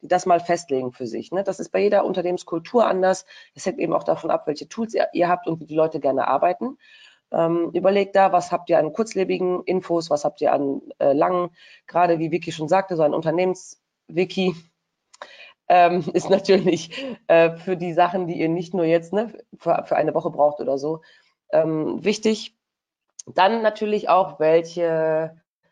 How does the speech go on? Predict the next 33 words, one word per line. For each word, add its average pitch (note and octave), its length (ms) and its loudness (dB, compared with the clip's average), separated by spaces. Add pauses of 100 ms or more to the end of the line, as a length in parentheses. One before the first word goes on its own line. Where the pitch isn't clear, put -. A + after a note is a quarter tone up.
(160)
welche D#3 180 -2
Formate F#3 380 2
benutzt G3+ 340 -4
ihr, A#3 120 2
ja, G3 220 2
also, D#3+ 440 -2 (420)
ähm, D#3 480 -2 (160)
wann F3 520 -2
wollt D#3+ 180 -2
ihr - 140 -6
Texte - 360 -8
benutzen, F#3 400 -6
also D3 160 -2
wann D#3 120 2
wollt D3+ 140 -2
ihr D3 60 -6
Sachen D3 280 -4
aufschreiben, F3+ 840 -2
schriftlich - 400 -4
fixieren, F3 480 -2 (400)
wann F3+ 220 2
sind E3+ 140 -4
vielleicht D#3+ 260 -4
Videos G#3+ 340 -2
einfach F#3 240 -2
super, F#3+ 340 -2
die D#3+ 200 -4
ihr D#3+ 200 4
natürlich D3 280 -4
auch - 140 -2
jederzeit D#3+ 500 -2
dann, D3+ 240 0
ähm, D3 380 0